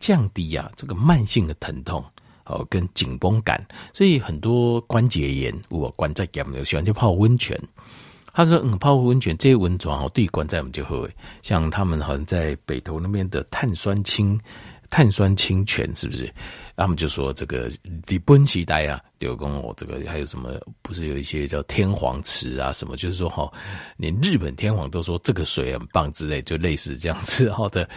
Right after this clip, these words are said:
的宣传。但是其实温泉可能更好，但是其实也不用温泉，就是泡热水就有效果了。”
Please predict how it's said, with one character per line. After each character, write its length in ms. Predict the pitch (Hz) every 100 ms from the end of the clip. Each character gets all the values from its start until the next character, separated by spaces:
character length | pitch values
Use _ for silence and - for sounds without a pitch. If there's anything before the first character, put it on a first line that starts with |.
| - - -
的 160 | 73 64
宣 240 | - 80
传。 180 | 90 80 - - -
但 100 | 196
是 180 | 185 151 _ _ -
其 240 | - 151
实 420 | 175 - 65 65 - _ -
温 180 | 180
泉 240 | 190 104 92
可 120 | -
能 160 | 65 78
更 180 | 92
好， 180 | 71 65
但 140 | - 123
是 180 | 113 -
其 180 | - 160
实 80 |
也 60 | 135
不 80 | 90
用 120 | 87
温 160 | 82 80
泉， 240 | 82 - -
就 180 | - 80
是 400 | - 76 64 60 _ _ _ -
泡 280 | - 82 71 -
热 260 | 131 107
水 240 | 78 80 -
就 120 | 85
有 60 | 65
效 200 | 76 64
果 180 | -
了。” 120 | 55